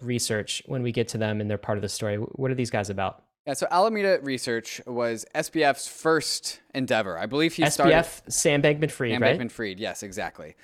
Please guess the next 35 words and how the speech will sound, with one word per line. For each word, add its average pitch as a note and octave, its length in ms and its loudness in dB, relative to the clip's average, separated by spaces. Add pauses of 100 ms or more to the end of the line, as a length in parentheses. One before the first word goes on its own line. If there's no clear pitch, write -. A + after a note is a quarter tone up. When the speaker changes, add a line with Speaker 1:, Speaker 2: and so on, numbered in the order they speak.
(240)
Speaker 2:
Uh, G#2+ 260 0
and A#2 140 -8
so A#2+ 340 0
it D3+ 160 2
was C#3 420 0
a A#2 320 -2 (120)
trading F3+ 300 4
firm. E2+ 240 -10
It D3 100 -2
is E3 200 4
a A#2 100 0
trading F#2+ 340 -8
firm. E2 360 -14 (340)
Uh, G#2+ 320 0
and, A#2 440 -4
uh, B2 60 -4
has A2+ 220 0
been D3 160 0
trading C3 420 0
since C3+ 240 -6
twenty B2 240 -6
seventeen, G#2+ 540 -6
has A2 120 -10
done, A2 300 -4
done A2 180 -4
very A2+ 160 -2
well A2 200 -2
for G2+ 120 -8
itself. F#2+ 440 -10 (340)
Uh, G#2+ 300 0 (100)
S C#3+ 160 0
B D3 220 2
F, A#2 320 0
Sam B2 200 -6
Bankman-Fried, A#2 720 -6